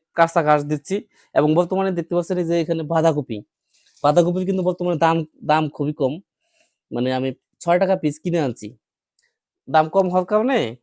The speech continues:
আমি তাদেরকে কিছু পরিমাণে এই বাঁধাকপি কেটে দিচ্ছি এবং আমি, আপনারা তো জানেন আমি কিছু পরিমাণ ঘাস লাগাইছি, সেই ঘাস কিছু কিছু করে খাওয়াবো এবং এই দানাদার খাদ্য দিয়েই মোটা তাজা করবো। আমি কিন্তু বেশি দিন এই বাছুর গরুকে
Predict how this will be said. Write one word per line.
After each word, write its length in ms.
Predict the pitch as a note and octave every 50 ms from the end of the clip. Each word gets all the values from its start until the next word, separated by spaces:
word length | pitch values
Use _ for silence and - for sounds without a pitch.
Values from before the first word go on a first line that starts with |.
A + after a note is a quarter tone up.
| _ _ _ _
আমি 160 | - B2+ C3+ C3+
তাদেরকে 320 | C#3+ C#3 C#3 C#3 C3+ D3 C#3 C#3
কিছু 180 | - F3 - A3+ G#3
পরিমাণে 400 | G3 A3+ G#3 G#3 G#3+ F#3 D#3 E3 G3 C#4+ - _ _ _ _ _ _ _ _
এই 140 | B2+ B2+ B2+ A#2 C#3
বাঁধাকপি 400 | D3 D3 E3 D#3 E3 D#3+ E3 E3 -
কেটে 180 | E3+ D3+ D3+ C#3+
দিচ্ছি 320 | C3+ C3+ - - - E3+ G3 A#3 - _ _ _ _ _ _ _ _ _ _ _ -
এবং 180 | B2 B2+ C3 C3 C3 B2 A#2+ - _ - - _ _ _
আমি, 260 | - B2+ C3 C3 B2+ C3 C3 C3 - _ _ _ _ _ _
আপনারা 220 | - A#2+ B2+ C3+ A#2+
তো 60 | B2 B2
জানেন 240 | C3+ C3+ C3 C3 C3+
আমি 120 | C3 C3 B2
কিছু 140 | B2+ C3 C3
পরিমাণ 220 | C3+ B2+ B2 B2+ A#2+
ঘাস 180 | B2 B2+ B2+ -
লাগাইছি, 320 | C#3 C3 B2 A#2+ - - D3+ - _ _ _ _ _ _ _ -
সেই 120 | - C3 A#2
ঘাস 160 | - B2+ B2+ -
কিছু 160 | - C#3+ C3+ C3+
কিছু 120 | C3+ C#3+ C3+
করে 140 | D3 C#3+ C3+ -
খাওয়াবো 260 | D3+ C#3 C#3 D3 F3+ A#3 - _ _ _ _ _ _ -
এবং 120 | B2 B2+ C3+ C#3
এই 80 | C#3 C3+ C3
দানাদার 320 | C#3+ D3 D#3+ E3 E3+ E3+ D#3
খাদ্য 180 | - E3 D#3+ D#3 D#3+ D3+
দিয়েই 180 | D3 F#3 G#3+ C4 C4 - _ _ _ _ _ _ _ _ _ -
মোটা 160 | C#3 C3 C#3
তাজা 160 | B2+ A#2+ A#2
করবো। 260 | G#2 A2 G#2+ G2 - G2 G2 _ _ _ _ _ _ _ _ _ _ _ _ _ _ _ _ _ _ _ _
আমি 140 | - C3+ C#3 C#3+
কিন্তু 140 | D#3+ D#3+ E3+ D#3 D#3+
বেশি 160 | D#3 - D#3
দিন 140 | D3 E3+ F3 D#3+ D#3+
এই 80 | D#3 D3 D3 - - B2+ B2
বাছুর 280 | C#3 C#3 C3+ - D3 D3
গরুকে 340 | D#3 E3 D#3+ D#3+ D#3 D3